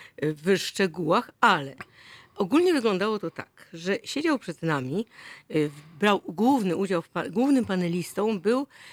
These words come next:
e, profesor ukraiński, który wspaniale mówił po angielsku, bo równocześnie jest także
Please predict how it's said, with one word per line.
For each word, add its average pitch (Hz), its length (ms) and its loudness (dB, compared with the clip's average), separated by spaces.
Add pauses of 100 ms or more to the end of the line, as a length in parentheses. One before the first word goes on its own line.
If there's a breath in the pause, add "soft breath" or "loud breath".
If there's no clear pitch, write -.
(140 loud breath)
e, 180 260 0
profesor 196 800 -2
ukraiński, 180 880 -2
który 156 280 -4
wspaniale 160 520 -4
mówił 160 280 -4
po 165 140 -4
angielsku, 165 460 -4
bo 165 100 -2
równocześnie 175 500 -6
jest 170 120 -8
także 165 320 -4